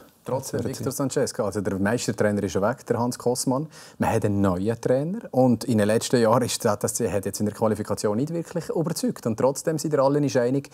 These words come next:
Speaker 1: die sind, äh, entweder auf dem ersten oder zweiten Platz.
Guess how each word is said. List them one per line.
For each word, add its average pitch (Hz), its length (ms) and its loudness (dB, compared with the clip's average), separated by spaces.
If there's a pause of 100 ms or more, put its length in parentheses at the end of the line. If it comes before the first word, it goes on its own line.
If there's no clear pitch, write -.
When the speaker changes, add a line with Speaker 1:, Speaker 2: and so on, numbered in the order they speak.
(380)
Speaker 1:
die 131 100 4
sind, 120 340 0
äh, 107 280 0
entweder 110 360 -2
auf 101 60 -4
dem 101 140 -2
ersten 104 280 0
oder 101 160 -6
zweiten 101 360 -4
Platz. - 360 -12